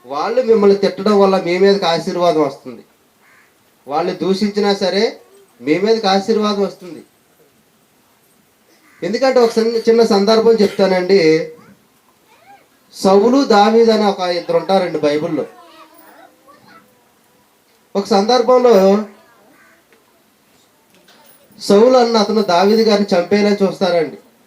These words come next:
అవకాశం దొరికినప్పుడల్లా చంపేయడానికి వేటాడుతూ ఉంటారండి, ఆయన వెంబడిస్తూ ఉంటారండి. కానీ ఆయన మాత్రం ఏం చేయరండి. దావీదు గారు మాత్రం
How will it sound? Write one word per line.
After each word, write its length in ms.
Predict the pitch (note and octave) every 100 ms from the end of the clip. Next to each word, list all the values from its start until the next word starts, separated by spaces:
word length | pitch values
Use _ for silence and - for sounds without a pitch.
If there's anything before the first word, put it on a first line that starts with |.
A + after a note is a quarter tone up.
| -
అవకాశం 460 | D#3 G3 G3+ G3+
దొరికినప్పుడల్లా 680 | F3 E3+ F3 E3+ E3+ E3 E3+ F3
చంపేయడానికి 500 | D3+ F3+ F3 D#3+ D#3
వేటాడుతూ 520 | D3 C#3 E3 D#3+ F3
ఉంటారండి, 500 | D#3+ D3 D3+ C#3+ C3+
ఆయన 220 | B2+ C#3
వెంబడిస్తూ 580 | C#3+ C3+ D3 F3 D#3 F#3
ఉంటారండి. 540 | E3 D3+ D#3 D3+ B2 - _ _ - _ _ _ _ _ _ _
కానీ 560 | F3+ A#3 B3+ G3 G3 A3 - _ _ _ _ _ _
ఆయన 280 | C#3+ F#3+ G#3+
మాత్రం 320 | G#3+ G#3+ A3+
ఏం 240 | G#3 G3+ G#3+
చేయరండి. 400 | F#3+ F#3+ F3+ D3+ - _ _ _
దావీదు 420 | C#3+ E3+ G3+ G#3+
గారు 160 | G3+ G3
మాత్రం 480 | F#3 F3+ F3 G3